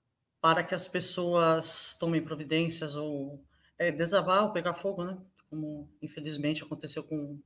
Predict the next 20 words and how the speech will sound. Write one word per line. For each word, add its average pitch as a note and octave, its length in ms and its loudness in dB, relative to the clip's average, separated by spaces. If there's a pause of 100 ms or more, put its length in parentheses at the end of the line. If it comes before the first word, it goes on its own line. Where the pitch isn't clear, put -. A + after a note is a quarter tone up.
o C#3 80 -12
Palácio D3+ 480 0
da, D3+ 100 -2
da, C#3+ 800 -4
da, C#3 480 -8 (300)
é, E3 160 -2
Quinta D#3+ 300 -2
da D3 80 -2
Boa D3+ 200 0
Vista, D3 340 -8 (520)
que - 80 -2
eu E3 80 6
espero, D#3+ 640 4 (380)
né, D3+ 460 -2 (160)
aproveito D#3+ 460 -2
até D3 240 -4
esse D3 180 -8
momento D#3+ 400 0 (920)
para D#3 220 0
deixar E3 640 0